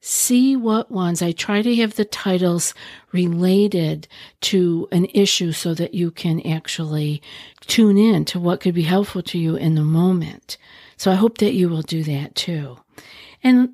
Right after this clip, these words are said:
so let's start off with the finding the purpose in your life. Like, finding purpose in life, especially in a very high stress life, such as this listener suggested she is living, may be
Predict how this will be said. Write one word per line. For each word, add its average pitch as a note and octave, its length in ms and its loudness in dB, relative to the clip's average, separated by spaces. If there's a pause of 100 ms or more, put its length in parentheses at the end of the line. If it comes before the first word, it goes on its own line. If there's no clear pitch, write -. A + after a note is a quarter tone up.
so C#4 260 -2
let's G4+ 160 2
start C4+ 320 0
off G#3+ 240 0
with F3+ 240 0
the E3+ 140 -2
finding G3 680 2
the E3 200 -2
purpose G3+ 640 -8
in E3 100 -4
your D3 200 -8
life. C#3+ 380 -12
Like, F3 280 -4 (420)
finding C4+ 680 2
purpose G3 480 -2
in F3 180 0
life, E3 460 0
especially G3+ 1080 -4 (400)
in F#3 160 2
a E3 300 -2 (100)
very G#3+ 580 2
high F#3+ 360 0
stress - 580 -4
life, E3+ 480 0 (200)
such - 340 0
as D#3+ 180 0
this - 320 -2
listener D#3+ 640 0 (140)
suggested E3 720 -4
she E3 240 -4
is D#3 200 -8
living, F#3 480 0 (520)
may A3 340 4
be B3+ 220 0